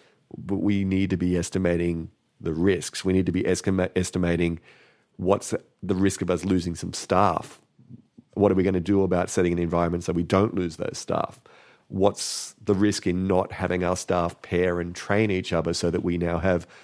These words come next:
we don't have a single point of failure in a skill set? Those things,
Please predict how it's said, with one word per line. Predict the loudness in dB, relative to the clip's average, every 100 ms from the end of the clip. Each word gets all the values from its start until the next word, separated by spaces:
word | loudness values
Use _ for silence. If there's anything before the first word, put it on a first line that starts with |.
| -20 _ _
we | 2 4
don't | 4
have | 2 2
a |
single | 0 0 0 -2
point | 0 -2 -2
of |
failure | 0 2 2 2 0
in |
a | -4
skill | -2 0 0
set? | 0 -2 -4 _ _ -20 -20 _ _ _ -2
Those | 4 6 4 0
things, | -2 -4 -4 -10 -16